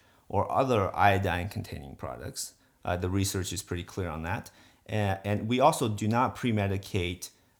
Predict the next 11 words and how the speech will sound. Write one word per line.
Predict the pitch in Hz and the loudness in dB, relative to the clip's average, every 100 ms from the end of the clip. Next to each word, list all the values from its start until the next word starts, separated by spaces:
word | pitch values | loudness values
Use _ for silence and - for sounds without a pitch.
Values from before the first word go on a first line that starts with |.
| - | -4
uh, | 92 - | 0 0
for | - - 95 92 87 | -2 -4 -2 0 0
patients | - 98 98 92 - | 0 -2 -2 -4 -4
with | 95 82 87 - | -4 -4 -6 -8
prior | - 101 90 87 | -2 0 2 0
gadolinium | 90 95 95 107 151 117 73 67 - | 0 2 2 2 2 0 -2 -6 -6
or | - 85 | -6 -4
M | 104 104 | 2 4
R | 101 | 6
I | 123 139 | 4 2
contrast, | - - 76 101 - - - | -2 -8 -8 -8 -10 -6 -8